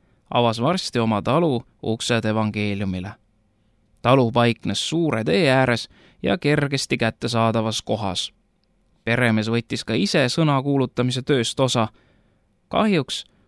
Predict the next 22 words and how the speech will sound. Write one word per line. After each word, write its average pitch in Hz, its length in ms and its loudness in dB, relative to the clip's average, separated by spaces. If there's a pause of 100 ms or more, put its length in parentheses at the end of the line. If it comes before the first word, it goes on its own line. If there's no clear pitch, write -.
see 107 160 -4
maja 120 300 2
hävis 110 560 -2 (240)
varsti 107 420 -4
aga 101 180 -4
tulekahjus. 101 840 -6 (1200)
Peremees 123 540 2
oli 110 120 -2
sügisel 131 500 -4
kuiva 156 300 0
ilmaga 143 380 0
suurem 143 420 0
osa 117 180 -2
põllusaagist 120 800 -4
vedanud 120 380 -2
talu 151 260 2
ruumidesse 123 640 -2
varju 120 320 2
alla. 95 320 -4 (840)
Masina 110 420 0
tulekut 180 440 0
oodates 139 500 0